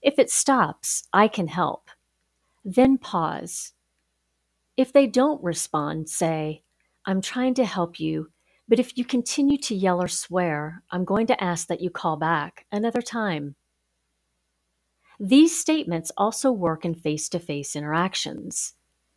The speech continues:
If the patient continues their pattern of behavior after you draw the line, you might need to call for a manager. Be sure your body language is consistent and doesn't come off as dismissive,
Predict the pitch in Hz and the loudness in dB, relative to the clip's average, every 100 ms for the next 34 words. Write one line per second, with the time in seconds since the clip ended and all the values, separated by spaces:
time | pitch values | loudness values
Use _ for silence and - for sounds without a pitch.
0 | _ _ _ _ 294 - 311 - 349 339 | _ _ _ _ 0 2 -2 2 2 2
1 | 370 311 - 233 - 208 196 190 - 170 | 0 0 0 0 0 0 2 0 -2 -4
2 | - 180 190 196 185 - 165 151 185 170 | -2 0 2 0 -2 -4 -4 0 0 0
3 | 156 - 160 - 165 151 160 160 175 180 | -4 -4 -6 -6 -6 -4 0 0 2 0
4 | 190 190 151 151 160 _ _ _ _ _ | 0 0 -2 -6 -10 _ _ _ _ _
5 | 214 247 247 254 233 247 - - 196 160 | 0 4 4 2 0 -2 -4 -4 0 0
6 | 156 - 175 185 196 190 - - - 185 | -2 -6 -4 -2 -2 -2 -4 -8 -12 -18
7 | _ _ _ _ _ _ _ _ _ 185 | _ _ _ _ _ _ _ _ _ 0
8 | 247 285 - 269 254 226 170 143 156 170 | 4 4 4 0 2 2 0 0 0 0
9 | 160 147 147 151 160 - 175 165 - 254 | 0 -2 -2 -4 -4 -6 -6 -6 -4 -6
10 | - 151 151 - _ - 262 254 302 311 | -4 -6 -6 -12 _ -2 0 2 0 -2
11 | 294 247 185 165 170 165 151 151 - - | -4 -2 2 0 0 -2 -4 -6 -4 0
12 | 269 - - - - | 0 -2 -6 -10 -16